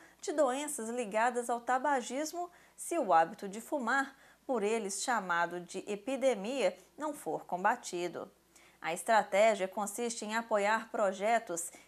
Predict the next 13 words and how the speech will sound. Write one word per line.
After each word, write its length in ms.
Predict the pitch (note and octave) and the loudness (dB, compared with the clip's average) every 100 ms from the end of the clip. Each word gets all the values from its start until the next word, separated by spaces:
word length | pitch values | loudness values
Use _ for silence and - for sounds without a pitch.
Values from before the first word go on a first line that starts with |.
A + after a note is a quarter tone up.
| - | -6
que 100 | D#4+ | -2
permitam 560 | D4+ B3 B3+ C#4 C4+ | 2 2 0 -2 0
aumentar 540 | C4 C4 B3 A#3 B3 B3+ | 0 2 0 0 2 2
os 140 | B3 | 0
impostos 560 | A#3+ A#3 A#3 B3 A3+ - | -4 -2 0 0 -4 -8
contra 360 | - G3 G#3 | -4 -4 -4
o 40 | A3+ | -6
cigarro, 640 | E4+ C#4 B3 D#4 E4 E4+ - - _ | -4 0 2 2 0 -4 -8 -20 _
mudar 440 | F4+ C#4+ A#3 E4+ F4 | -4 0 2 4 4
a 80 | D#4 | 2
imagem 440 | A3 F#3 F#3 G#3 | 0 -2 -2 -2
do 100 | G#3+ | -6
produto, 720 | A3+ C#4+ B3 A3+ D4+ D#4 D4+ | 0 2 2 2 0 0 -4